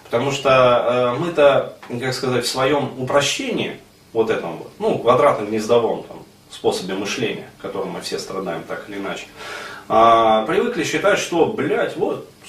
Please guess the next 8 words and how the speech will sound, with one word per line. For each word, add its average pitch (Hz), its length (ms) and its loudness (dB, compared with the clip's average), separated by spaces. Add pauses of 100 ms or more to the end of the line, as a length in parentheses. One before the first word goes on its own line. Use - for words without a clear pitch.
(240)
сука, 190 260 -4
мужчины, 196 480 -2
они, 175 200 -2
сука, 147 380 -6
все 151 240 -2
полигамны. 127 600 0 (1300)
Без 117 220 -4
пизды. 85 560 -8